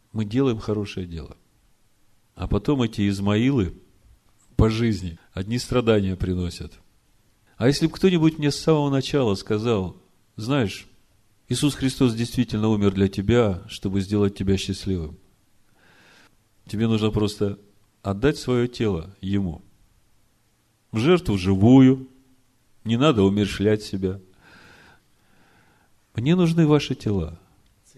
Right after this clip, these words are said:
Конечно, во всем личное водительство, но все просто. «Храм Божий — это вы», говорит апостол Павел. И, по сути,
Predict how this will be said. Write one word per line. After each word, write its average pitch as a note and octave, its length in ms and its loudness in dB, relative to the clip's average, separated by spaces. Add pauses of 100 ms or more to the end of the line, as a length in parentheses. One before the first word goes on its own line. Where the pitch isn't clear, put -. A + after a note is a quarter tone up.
(1160)
Конечно, C3+ 420 0
во F#2 120 2
всем F#2+ 400 -2 (260)
личное F#2+ 360 -4
водительство, F#2 680 -4 (540)
но G2 540 0 (1500)
все - 160 -2
просто. B2 480 0 (520)
«Храм D3 300 -4
Божий — B2 300 0
это A2+ 160 -2
вы», G2+ 300 -2
говорит D2+ 420 -10
апостол - 440 -10
Павел. - 280 -12 (800)
И, B2 100 0
по A2+ 160 4
сути, D3+ 600 0